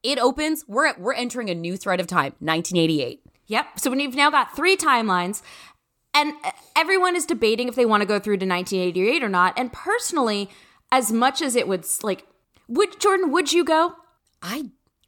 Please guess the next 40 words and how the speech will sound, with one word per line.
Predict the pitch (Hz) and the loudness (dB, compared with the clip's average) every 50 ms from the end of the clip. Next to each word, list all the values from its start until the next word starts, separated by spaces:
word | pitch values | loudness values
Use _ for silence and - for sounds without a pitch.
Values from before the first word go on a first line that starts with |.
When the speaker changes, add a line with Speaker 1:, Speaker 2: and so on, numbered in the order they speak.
| _ | _
Speaker 1:
my | - 226 269 311 | -2 0 0 0
snap | 285 - - 302 339 427 480 | 0 0 0 0 0 0 0
reaction | 480 392 311 427 494 - 494 | 2 2 2 2 2 0 -4
is | 392 370 | -6 -4
to | |
say, | 294 370 - - | -4 -2 0 2
"I | 330 | 2
don't | 302 262 381 427 508 - - | 2 4 2 2 2 0 -2
think | 370 587 622 - | -2 -2 0 -2
so." | - - 214 160 - - - - - _ _ _ _ _ _ _ | -4 -4 -2 -4 -4 -6 -12 -18 -20 _ _ _ _ _ _ _
Like, | - 269 330 294 285 - - _ _ _ _ _ _ _ _ _ | 0 2 2 2 2 0 -6 _ _ _ _ _ _ _ _ _
because | - 320 302 403 392 285 - - | -4 -2 0 0 0 0 0 0
survi-, | 339 311 247 269 339 415 494 494 - - | 0 0 2 4 4 4 4 2 0 -6
survival, | - - 320 277 220 277 311 370 427 453 403 403 359 320 302 285 - - _ _ _ _ - - _ - | -8 -6 -6 -4 0 0 2 2 2 0 -2 -2 -2 -2 -4 -6 -8 -14 _ _ _ _ -20 -6 _ 0
I | - 247 | 0 0
feel | 226 - 320 415 | 2 2 2 2
like | 415 415 381 349 | 4 2 2 4
I | 320 | 2
would | 302 285 220 | 2 2 0
be | 277 277 | 0 0
like, | 262 226 - - | 0 -2 -2 -4
"There | - 147 170 226 247 247 233 220 _ _ _ _ _ _ _ | -10 -8 -6 -4 -4 -4 -6 -10 _ _ _ _ _ _ _
has | _ - - - - 214 220 233 240 233 - - | _ -20 -20 -14 -8 -2 0 0 0 0 -4 -6
to | - 226 214 | -4 -2 -2
be | 175 190 185 180 | 0 2 2 2
another | 156 139 139 135 135 135 | 2 2 0 -4 -6 -8
portal | 131 - 127 123 127 82 82 | -8 -10 -12 -10 -10 -10 -12
that's | - - - | -12 -12 -12
going | - - 139 135 139 | -10 -10 -10 -10 -10
to | - - | -10 -10
open | 110 - - - | -10 -8 -8 -10
up. | - - 156 | -10 -6 -2
This | 185 220 - | -2 -2 -2
clearly | - - - 180 190 220 220 220 202 175 | -4 -6 -4 -2 -2 0 0 0 -2 -4
happens. | 156 - - 156 151 - 113 101 110 135 - - | -6 -4 -2 -2 -2 -2 -6 -10 -10 -12 -12 -4
All | - 160 180 208 196 | -2 0 0 0 0
these | 147 160 175 214 - - | 0 -2 0 0 -2 -2
people | - 143 127 - 127 120 | -4 -6 -6 -6 -6 -6
are | 110 90 135 | -6 -8 -6
here." | 147 160 107 78 85 110 - | -6 -6 -6 -4 -6 -6 -8